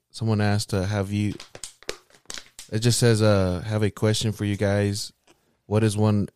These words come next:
what is one piece of advice you will never forget?" And I could just have us think about that one, and then maybe I can just ask,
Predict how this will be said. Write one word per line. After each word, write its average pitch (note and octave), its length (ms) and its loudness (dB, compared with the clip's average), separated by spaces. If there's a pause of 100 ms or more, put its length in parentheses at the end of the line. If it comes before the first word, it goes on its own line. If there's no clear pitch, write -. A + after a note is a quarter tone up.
(280)
what B2+ 220 2
is B2+ 180 2
one A2 200 2
piece A2+ 240 -4
of G#2+ 80 -2
advice F#2+ 440 0
you F#2 80 -4
will F#2 80 -4
never F2+ 260 -6
forget?" - 480 -14 (2750)
And G#2 100 2
I A#2+ 60 6
could A#2+ 140 -2
just A#2 140 0
have G#2+ 180 2
us G#2 140 -2
think G2+ 200 -4
about A2+ 280 -2
that A#2+ 160 -2
one, A#2+ 140 -2
and G2 100 0
then G2 100 -2
maybe F#2+ 280 -2
I F#2+ 40 -4
can F#2+ 160 -8
just F#2 160 -10
ask, F#2 280 -10